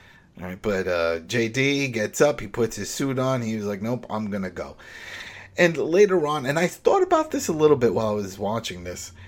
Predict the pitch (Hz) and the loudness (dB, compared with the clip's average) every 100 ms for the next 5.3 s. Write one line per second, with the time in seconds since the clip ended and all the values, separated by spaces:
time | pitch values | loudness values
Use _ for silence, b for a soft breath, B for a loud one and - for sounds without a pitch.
0 | b 113 117 113 107 101 98 95 95 98 | b -2 0 2 2 0 -2 -4 -6 -6
1 | 95 95 92 90 - 98 87 90 85 - | -4 -4 -4 -4 -2 -2 -4 -8 -8 -10
2 | 92 90 82 80 82 _ _ _ _ - | -12 -12 -12 -10 -12 _ _ _ _ -20
3 | - 98 95 92 92 78 - 101 120 117 | -8 -6 -4 -6 -10 -12 -12 -10 -8 -6
4 | 117 107 107 151 113 127 131 104 104 120 | -4 -2 0 0 0 -2 -6 -6 -2 -2
5 | - - | -2 -10